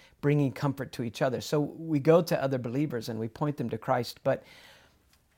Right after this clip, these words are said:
but he makes the point that no matter what person tries to comfort you, ultimately it is by the work of the Spirit that this comfort becomes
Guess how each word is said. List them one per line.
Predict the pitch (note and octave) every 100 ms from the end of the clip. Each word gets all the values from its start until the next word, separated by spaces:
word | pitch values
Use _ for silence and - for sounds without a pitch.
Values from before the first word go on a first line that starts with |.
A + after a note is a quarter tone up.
| -
but | C3 E3+
he | D#3 F3+
makes | G#3 A#3
the | -
point | D#3+ F#3 F3
that | D#3 D#3
no | D#3+
matter | E3+ F3+ E3 - - _ - -
what | C#3+ E3 B3 -
person | - G#3+ - C#3+
tries | D#3+ D3 C#3
to |
comfort | B2+ - D#3 D#3+ B2+
you, | - C2+ - _
ultimately | C#3+ G3+ A3+ F3 C#3 A2+ A#2+ A2+ -
it | C#3
is | D#3+ F#3
by | D3+ A2+ - A#2 D3+
the | C#3+
work | C3 C3 A#2
of |
the | A#2+
Spirit | - - C#3+ B2+
that | B2 A2
this | A#2+
comfort | - - C3 - E3
becomes | A#2+ - A2 G#2+